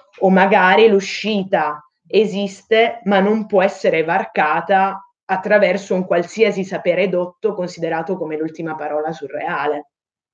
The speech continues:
Eppure, anche se volessimo affidarci all'esperienza,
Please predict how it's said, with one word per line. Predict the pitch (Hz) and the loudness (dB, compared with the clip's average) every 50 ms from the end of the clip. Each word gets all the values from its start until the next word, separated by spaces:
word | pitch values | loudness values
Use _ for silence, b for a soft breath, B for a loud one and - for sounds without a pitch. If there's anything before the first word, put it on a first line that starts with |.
| _ _ _ _ _ _ - | _ _ _ _ _ _ -2
Eppure, | - 214 - - 202 175 156 160 156 151 - B B B B B B B B B B B B B B _ _ _ _ _ _ _ _ _ | -2 -2 0 2 2 4 4 4 2 0 -2 B B B B B B B B B B B B B B _ _ _ _ _ _ _ _ _
anche | - 214 240 233 262 262 | 0 2 2 4 4 4
se | 226 - 214 185 | 4 4 2 4
volessimo | 185 190 185 185 202 - - - 202 185 175 | 6 6 6 4 4 0 -2 -2 -2 0 0
affidarci | 180 - - 170 180 185 180 - - - 160 | -2 -2 -2 0 2 2 2 2 0 -2 -2
all'esperienza, | 151 156 165 160 - - 226 226 220 165 156 151 151 165 160 - - 214 202 202 190 - - | 0 0 -2 -2 0 2 2 4 4 2 -2 -2 -4 -8 -8 -6 -4 -2 -2 -2 -4 -8 -14